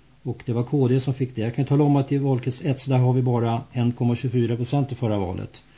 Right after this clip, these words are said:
Och i tvåan ett komma tretton. I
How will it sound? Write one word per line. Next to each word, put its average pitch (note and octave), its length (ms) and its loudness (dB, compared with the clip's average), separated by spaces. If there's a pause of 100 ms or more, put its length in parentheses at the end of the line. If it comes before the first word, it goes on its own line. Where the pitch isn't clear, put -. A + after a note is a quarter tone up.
(280)
Och - 280 -4
i A#2 180 0
tvåan A2+ 540 0
ett - 120 -12
komma A2+ 220 -2
tretton. F#2+ 680 -4 (920)
I C3 260 0